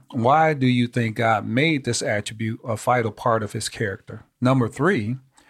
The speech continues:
why do we need to incorporate this attribute into our character and our daily lifestyle? And four, how can we begin the process of internalizing this attribute into our hearts and our spirit?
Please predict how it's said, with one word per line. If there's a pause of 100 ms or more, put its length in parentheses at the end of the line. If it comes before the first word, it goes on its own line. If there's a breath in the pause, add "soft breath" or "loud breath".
(140 soft breath)
why
do
we
need
to
incorporate (280 soft breath)
this
attribute
into
our
character
and
our
daily
lifestyle? (500 loud breath)
And
four,
how
can
we
begin
the
process (140)
of
internalizing
this
attribute (300 loud breath)
into
our
hearts (320)
and
our
spirit?